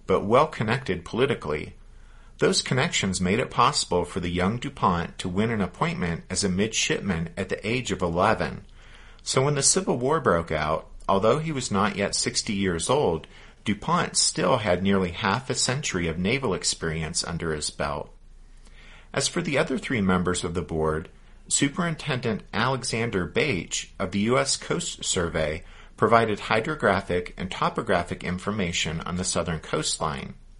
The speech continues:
Major John A. Barnard was an Army engineer, and he supplied expertise on coastal fortifications. And then Commander Charles H. Davis was the board's secretary.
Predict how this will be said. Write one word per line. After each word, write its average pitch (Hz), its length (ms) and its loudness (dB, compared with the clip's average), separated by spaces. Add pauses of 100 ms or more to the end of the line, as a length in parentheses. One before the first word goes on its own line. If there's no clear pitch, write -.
(640)
Major 110 320 2
John 117 420 2
A. 113 220 2
Barnard 90 800 2
was 92 180 0
an 92 100 -2
Army 135 380 0
engineer, 85 640 -4 (220)
and 95 140 -2
he 95 200 -2
supplied 107 440 0
expertise - 800 -2
on 92 200 -2
coastal - 440 -2
fortifications. - 1200 -4 (720)
And 123 180 0
then 208 180 2
Commander 113 440 -2
Charles 98 480 2
H. - 280 -2
Davis 107 480 0
was 87 160 -4
the 104 80 -2
board's 85 360 -2
secretary. 80 800 -4